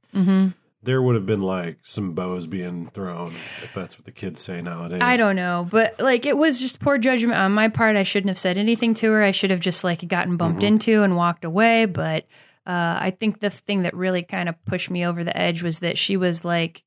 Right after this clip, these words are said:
Speaker 1: this poor guy pulled forward, and he was just barely in the crosswalk in his car, and she was just being, like, a total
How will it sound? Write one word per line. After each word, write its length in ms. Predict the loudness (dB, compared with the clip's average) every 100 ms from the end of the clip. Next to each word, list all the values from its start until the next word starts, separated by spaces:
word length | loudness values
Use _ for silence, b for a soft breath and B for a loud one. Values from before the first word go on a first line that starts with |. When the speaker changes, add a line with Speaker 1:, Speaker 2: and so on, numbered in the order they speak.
| _ -16
Speaker 1:
this 120 | -14
poor 260 | -2 -2 2
guy 520 | 2 4 4 2 0 b b b -6
pulled 220 | -4 -4
forward, 580 | -2 -2 0 2 0 0
and 140 | -2 2
he 120 | 4
was 200 | 2 0
just 220 | -4 -6 _ -4
barely 420 | 0 2 2 2
in 120 | 0
the 80 | -2
crosswalk 640 | -4 -4 -4 -4 -4 -2
in 80 | -4
his 120 | -6 -4
car, 520 | -2 0 2 0 -2 B B B B
and 240 | -4 0 2
she 180 | 2 2
was 100 | 2
just 180 | -2 -4
being, 260 | -2 0
like, 200 | 0 -2
a 40 | -8
total 600 | -6 0 2 4 0